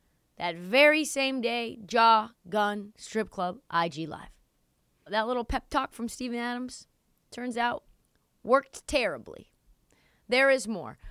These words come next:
According to Taylor Jenkins, they have had conversations in the past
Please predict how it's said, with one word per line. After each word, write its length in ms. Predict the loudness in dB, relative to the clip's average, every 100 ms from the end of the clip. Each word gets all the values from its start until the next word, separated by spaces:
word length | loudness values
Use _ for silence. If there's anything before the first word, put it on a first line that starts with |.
| -8
According 440 | -6 2 2 2 -6
to 100 | -6
Taylor 400 | -2 -2 -2 -4
Jenkins, 640 | -2 -2 -2 -6 -8 -12 -18 -20 _ _
they 200 | -2 2
have 200 | 2 2
had 300 | 0 -2 -4
conversations 800 | 0 2 2 -4 -4 -4 -6 -8
in 100 | -6
the 60 | -6
past 560 | 0 2 2 -2 -10